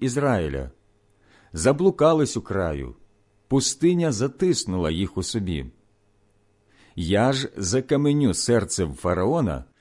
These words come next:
щоб ганявся за ними, і прославлюсь на фараоні і на всьому його війську, і зрозуміють єгиптяни, що я Господь.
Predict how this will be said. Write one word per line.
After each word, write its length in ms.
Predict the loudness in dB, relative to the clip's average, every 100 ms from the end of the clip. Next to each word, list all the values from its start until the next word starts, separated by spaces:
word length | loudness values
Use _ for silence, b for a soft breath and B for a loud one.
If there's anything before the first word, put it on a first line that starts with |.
| _ _
щоб 360 | -2 2 2
ганявся 600 | 4 4 6 4 0 -4 0
за 140 | 2
ними, 440 | 2 2 -2 -8 -14 _ _ _ _ _ 0
і 140 | 2
прославлюсь 840 | 4 2 2 2 2 4 2 0 0
на 120 | -2
фараоні 680 | 0 0 0 0 0 -2 -6 -4
і 100 | 0
на 140 | 2 2
всьому 440 | 0 2 2 2
його 260 | 2 2 2
війську, 600 | 2 0 -2 -8 -8 -8 _ _ _ 0
і 120 | 0
зрозуміють 800 | 2 0 0 0 2 2 2 0
єгиптяни, 760 | -2 -2 -2 -2 0 -2 -8 _ _ _
що 280 | -6 0 0
я 420 | 2 2 2 -2 -10 _ _
Господь. 680 | -6 -4 -4 -4 -4 -4 -10